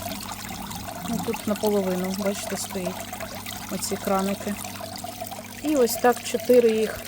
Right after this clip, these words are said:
отаких, зараз покажу. Це, е, каміння чоловік примотав, щоб вони не, е, шланги не вспливали, і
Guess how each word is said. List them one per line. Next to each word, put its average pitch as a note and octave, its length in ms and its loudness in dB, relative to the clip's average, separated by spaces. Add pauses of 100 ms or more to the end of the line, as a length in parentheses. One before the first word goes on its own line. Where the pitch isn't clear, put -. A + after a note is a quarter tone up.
отаких, G#3 480 -4 (760)
зараз G3 420 -6
покажу. - 340 -6 (1080)
Це, A3+ 320 6
е, A3 200 8
каміння A#3 600 6 (160)
чоловік A3 340 6
примотав, A3 560 2
щоб G#3 280 0
вони A3 320 2
не, G#3+ 320 0 (440)
е, F3+ 180 2
шланги G#3+ 380 6
не F#3+ 100 2
вспливали, F#3 640 4
і F#3+ 420 -2